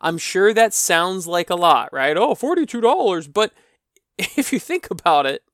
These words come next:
a typical Devastator squad is, what, fifty bucks now? And you're gonna end up getting, what, one or two Melta guns,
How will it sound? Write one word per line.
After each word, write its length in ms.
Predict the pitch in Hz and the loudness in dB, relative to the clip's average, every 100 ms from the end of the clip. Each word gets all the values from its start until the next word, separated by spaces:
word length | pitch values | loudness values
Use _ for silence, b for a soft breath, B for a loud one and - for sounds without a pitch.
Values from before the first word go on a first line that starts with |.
| _ _ _ | _ _ _
a 80 | 190 | -4
typical 340 | 320 320 254 | -4 -4 -4
Devastator 580 | 202 196 269 - 196 160 | 2 2 2 0 0 0
squad 360 | - 180 156 151 | -6 0 0 0
is, 140 | 151 | -2
what, 200 | 160 127 | -2 -4
fifty 420 | - 143 156 196 | -6 -6 -4 -6
bucks 380 | 156 151 165 - | -2 -2 -2 -4
now? 340 | 214 220 254 - b b | -2 -2 -4 -10 b b
And 160 | - 185 | -6 -2
you're 120 | 185 | 0
gonna 160 | 196 190 | 0 0
end 200 | 165 185 | -2 -2
up 140 | 190 | -2
getting, 380 | - 180 180 175 | -2 -2 -2 0
what, 240 | 165 143 | 0 0
one 560 | 147 139 156 175 180 185 | -4 -4 0 2 0 -2
or 100 | 151 | -4
two 240 | - 175 | -4 -6
Melta 340 | 170 160 160 165 | -2 -2 -2 -2
guns, 760 | 160 160 160 160 165 160 - | -2 0 -2 -6 -10 -8 -10